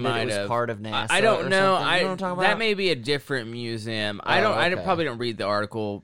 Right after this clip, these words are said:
Speaker 2: like most people
Speaker 1: No,
Speaker 2: on
Speaker 1: it
Speaker 2: Facebook.
Speaker 1: was just a meme.
Speaker 2: Oh, it was just a meme.
Speaker 1: Yeah.
Speaker 2: Oh, I don't fucking know. Then.
Speaker 1: All right.
Speaker 2: Maybe
Speaker 1: God
Speaker 2: it might
Speaker 1: damn
Speaker 2: be. I
Speaker 1: you.
Speaker 2: don't know how many space. Uh, I know there's the Air and Space Museum in Tulsa, or not in Tulsa, in Oklahoma, and there's the Omniplex. I don't know if the Omniplex still goes by the Omniplex, but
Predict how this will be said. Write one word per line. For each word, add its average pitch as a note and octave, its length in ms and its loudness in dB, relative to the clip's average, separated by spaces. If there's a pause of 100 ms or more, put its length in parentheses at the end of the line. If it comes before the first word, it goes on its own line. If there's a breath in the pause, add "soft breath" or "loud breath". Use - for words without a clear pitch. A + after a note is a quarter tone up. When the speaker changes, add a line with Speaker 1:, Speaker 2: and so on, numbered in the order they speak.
Speaker 2:
like G#2+ 160 -4
most G#2+ 240 -4
people A2+ 180 -4
Speaker 1:
No, D3 100 2
Speaker 2:
on C3+ 80 2
Speaker 1:
it G#2+ 40 2
Speaker 2:
Facebook. - 20 2
Speaker 1:
was G#2 100 -2
just C#3 100 -6
a G#2 120 0
meme. G#2 540 -10
Speaker 2:
Oh, C#3+ 80 2
it C#3+ 60 4
was D3 80 0
just D#3+ 160 -4
a D3 40 -6
meme. C3 80 -6
Speaker 1:
Yeah. C3 540 2
Speaker 2:
Oh, F#2+ 60 0
I G2+ 120 0
don't G#2+ 140 -4
fucking D#2 260 -14
know. D#2 120 -10
Then. C#2+ 100 -8
Speaker 1:
All A#2+ 100 -2
right. F#2+ 160 -4
Speaker 2:
Maybe B2 320 0
Speaker 1:
God F#2+ 100 -2
Speaker 2:
it - 120 2
might G#3 200 4
Speaker 1:
damn F3 60 0
Speaker 2:
be. D#3 240 2
I C#3+ 140 2
Speaker 1:
you. F3+ 60 4
Speaker 2:
don't F#3+ 140 4
know F3+ 120 4
how F3 100 2
many E3 160 0
space. D3 560 -2 (100)
Uh, B2+ 320 4
I D3 120 2
know E3 160 2
there's D#3 180 0
the C3+ 80 0
Air C#3 120 0
and C3+ 100 -4
Space C3 260 -4
Museum C3 280 -6
in B2 40 -6
Tulsa, B2+ 460 -2 (300 soft breath)
or C#3+ 160 4
not C3 160 0
in A2 40 -8
Tulsa, A2 380 -2
in A2 120 -2
Oklahoma, A#2 440 -2
and G#2 160 -2
there's F#2+ 120 -4
the G2 60 -6
Omniplex. G2 600 -6
I - 40 -8
don't A#2 120 -6
know A#2 80 -4
if G2+ 80 -10
the F#2+ 60 -8
Omniplex G2 500 -6
still F#2+ 140 -8
goes F2+ 300 -6
by A2+ 140 -2
the A2+ 80 -2
Omniplex, A#2+ 580 -4
but G2+ 220 -2